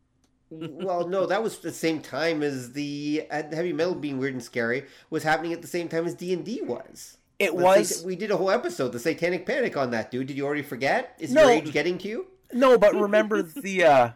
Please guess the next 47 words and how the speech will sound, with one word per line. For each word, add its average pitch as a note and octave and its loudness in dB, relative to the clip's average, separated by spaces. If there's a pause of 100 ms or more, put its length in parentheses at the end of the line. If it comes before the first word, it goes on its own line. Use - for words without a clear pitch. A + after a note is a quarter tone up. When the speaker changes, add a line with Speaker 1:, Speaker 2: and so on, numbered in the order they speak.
(180)
Speaker 2:
the D3 2
P A3+ 0
M G#3 4
R F3 4
C C3+ -4
comes D3+ -4
out C3+ 2
after C3 0
B A#2+ 0
A A2+ -2
D G#2+ -6
D G2+ -10 (160)
by G#2 -4
a G2+ -4
few A#2+ -6
years. G#2+ -6
Speaker 1:
Oh, B2+ -2 (100)
that's A#2 -6
true. G#2+ -8 (120)
That F3 4
Speaker 2:
And A2 4
Speaker 1:
is - 4
Speaker 2:
that's, - 4
Speaker 1:
true. G2 -14
Speaker 2:
and - -20
Speaker 1:
Okay. - 4
Speaker 2:
that's F3 2
where F3 2
I D#3+ 2
say D3+ -2
once D#3+ 2
the D#3+ -8
P E3+ -4
M D#3+ 2
R D3 2
C D#3+ -4
happens C#3 -2
and B2 -2
they B2 2
have A#2 0
the, G#2+ -2 (280)
the B2+ 0
hearings C3+ 0
about A#2+ 4 (300)
vile, B2 4
terrible, A#2 0 (320)
like, A#2 0